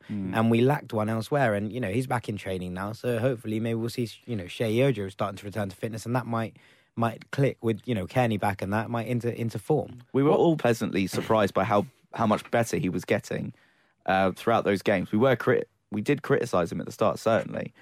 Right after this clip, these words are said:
Speaker 1: but then we, when he did get injured, we were a bit like, he did actually perform really well the last couple of games. We are, I think we might miss him.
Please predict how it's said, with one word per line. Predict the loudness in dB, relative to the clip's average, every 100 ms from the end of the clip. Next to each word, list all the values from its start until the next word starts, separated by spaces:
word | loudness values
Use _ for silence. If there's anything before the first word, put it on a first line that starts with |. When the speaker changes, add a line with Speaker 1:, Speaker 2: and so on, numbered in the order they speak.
| -20 _ 0
Speaker 1:
but | 2
then | 2 4 4 2 -2 -16 _ -6
we, | 2 2 2 -4 -16 _ -4
when | 2 4
he | 4
did | 2 2
get | 2 4
injured, | 4 2 2
we | 4
were | 4
a |
bit | 4 2
like, | 2 2 0 _ _ -8
he | 0
did | 2
actually | 2 -2 -6
perform | 0 2 4
really | 2
well | 4 4 2
the |
last | 0 -4
couple | -8 -8 -4
of |
games. | -4 -4 -2
We | 0
are, | 0 -4
I | -10
think | -4 -2
we | 0
might | -2 -2
miss | -4 -6
him. | -8 -8